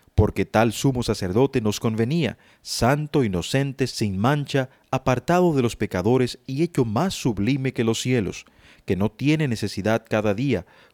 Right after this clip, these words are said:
como aquellos sumos sacerdotes, de ofrecer primero sacrificios por sus propios pecados y luego por los del pueblo, porque esto lo hizo una vez para siempre, ofreciéndose a sí mismo. Porque la ley constituye sumos sacerdotes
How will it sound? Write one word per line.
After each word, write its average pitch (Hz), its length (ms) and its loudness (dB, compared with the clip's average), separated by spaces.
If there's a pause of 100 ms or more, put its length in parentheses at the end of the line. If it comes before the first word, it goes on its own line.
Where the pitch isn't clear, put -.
como 135 200 0
aquellos 185 320 0
sumos 160 380 -2
sacerdotes, 101 640 0
de 107 60 2
ofrecer 104 460 -2
primero 113 360 0
sacrificios 147 800 -2 (260)
por 131 160 2
sus 113 180 -2
propios 147 380 2
pecados 101 540 0 (240)
y 113 80 -4
luego 110 320 4
por 101 160 2
los 92 160 -2
del 95 120 -2
pueblo, 98 460 2 (380)
porque 95 380 0
esto 139 380 0
lo 92 200 2
hizo 117 300 0
una 143 260 -2
vez 143 200 0
para 85 280 -2
siempre, 151 500 -2 (300)
ofreciéndose 156 1000 -2
a 90 100 -6
sí - 160 -4
mismo. 92 440 -2 (580)
Porque 95 300 0
la 87 100 0
ley 110 200 2
constituye 110 680 -2
sumos 170 400 0
sacerdotes 113 680 0